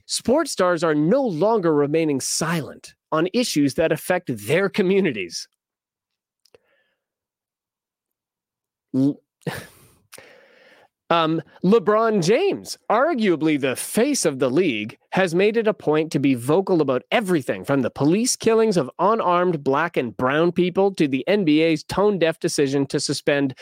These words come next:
Suns and Mercury owner Robert Sarver for a measly year after reports that he's repeatedly used the N-word and has a history of sexual inappropriateness among his staff.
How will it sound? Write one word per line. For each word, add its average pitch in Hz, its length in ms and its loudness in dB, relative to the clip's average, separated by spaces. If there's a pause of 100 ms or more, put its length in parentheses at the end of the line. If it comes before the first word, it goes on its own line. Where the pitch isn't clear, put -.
(120)
Suns 156 400 2
and 135 140 2
Mercury 143 480 0
owner 135 340 0 (260)
Robert 135 380 0
Sarver 139 460 -2
for 147 160 0
a 139 80 2
measly 165 400 2
year 147 400 0
after 151 260 -4
reports 170 460 -2
that 160 160 -2
he's 151 200 0
repeatedly 156 600 0
used 151 200 0
the 147 120 2
N-word 139 400 0 (400)
and 147 160 0
has 147 160 0
a 135 80 0
history 185 400 2
of 131 140 -2 (100)
sexual - 480 0
inappropriateness 127 800 -4
among 110 260 -4
his 98 140 -10
staff. - 340 -4